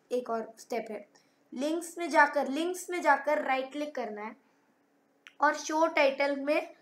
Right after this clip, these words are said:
click कर देना है। तो अब लिंक्स आपको नहीं दिखाई देगा। अब आपको फिर से र-, अ, task bar में right click करना है और अनलॉक द टास्क bar यानी लॉक द टास्क bar में click कर देना, जो अब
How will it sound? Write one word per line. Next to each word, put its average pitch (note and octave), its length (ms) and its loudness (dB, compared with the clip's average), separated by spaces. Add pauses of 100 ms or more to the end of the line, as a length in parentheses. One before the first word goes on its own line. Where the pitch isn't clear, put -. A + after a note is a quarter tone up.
(560)
click C#4+ 240 -4
कर A3+ 140 -4
देना F#3+ 220 -12
है। F3+ 80 -20 (260)
तो C#4 60 2
अब C#4 160 4
लिंक्स C#4 300 -4
आपको C4+ 240 -2
नहीं B3 200 -4
दिखाई G#3+ 320 -10
देगा। F#3 240 -12 (320)
अब D#4+ 120 4
आपको F4 260 6
फिर F4 200 0
से F#4+ 240 0
र-, E4+ 80 -2
अ, C#4+ 320 6
task C#4 360 6
bar C#4+ 200 6
में D4 260 6
right C4 320 -2
click D4 200 -8
करना A3 260 -4
है G#3+ 180 -12 (880)
और C4+ 460 6 (1400)
अनलॉक D#4+ 440 8
द D#4 140 -10
टास्क A#3+ 420 2
bar G#3+ 200 -4
यानी C4+ 240 2
लॉक C#4+ 220 6
द C#4 80 2
टास्क C4+ 300 6
bar C4+ 200 4
में D4 120 0
click C4+ 240 -8
कर G#3+ 120 -6
देना, G3+ 220 -10
जो A3+ 160 -4
अब B3+ 420 0